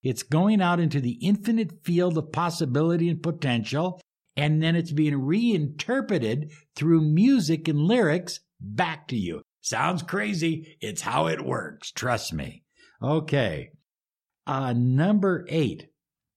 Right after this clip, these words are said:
you see special numbers. And these aren't like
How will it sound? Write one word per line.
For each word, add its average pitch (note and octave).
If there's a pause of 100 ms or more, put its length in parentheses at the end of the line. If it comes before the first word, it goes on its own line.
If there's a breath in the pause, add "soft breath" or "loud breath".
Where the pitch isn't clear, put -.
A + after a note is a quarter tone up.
(880)
you G#2+
see C#3+ (1700)
special E3 (420)
numbers. F#2 (360)
And A2 (480 soft breath)
these G#3+
aren't E3+
like B2